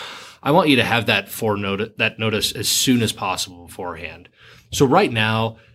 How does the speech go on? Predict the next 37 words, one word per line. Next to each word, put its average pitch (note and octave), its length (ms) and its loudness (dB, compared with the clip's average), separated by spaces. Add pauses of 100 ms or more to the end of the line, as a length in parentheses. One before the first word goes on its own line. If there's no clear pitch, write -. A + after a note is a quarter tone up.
(160)
it C3+ 140 2
does, B2 280 2
it G2+ 140 -6
seems F3+ 220 2
like C3 160 2
it's - 320 -4
actually, G#2+ 600 0
when C3+ 140 0
the B2+ 80 2
assessed A#2 320 0
value A2 280 0
goes F#2+ 280 -4
out, A#2+ 380 2
because A#2+ 320 -4
it G#2 100 -4
is A#2 220 2
a, G2 260 0 (100)
you B2 140 -4
know, G2+ 100 -4
few G#2+ 280 0
months, G2 320 -2
it's, - 320 -8
it's - 180 -10
at G#2 80 -8
least A2+ 280 4
six - 220 -2
months. F#2+ 200 -6
I G2 80 -2
think G2+ 140 -2
it G2+ 80 0
might F#2 140 -4
even F2+ 160 -6
be F2+ 100 -8
a F2 80 -4
lo-, F2+ 260 -8
little G#2+ 160 -2
bit F#2 200 -10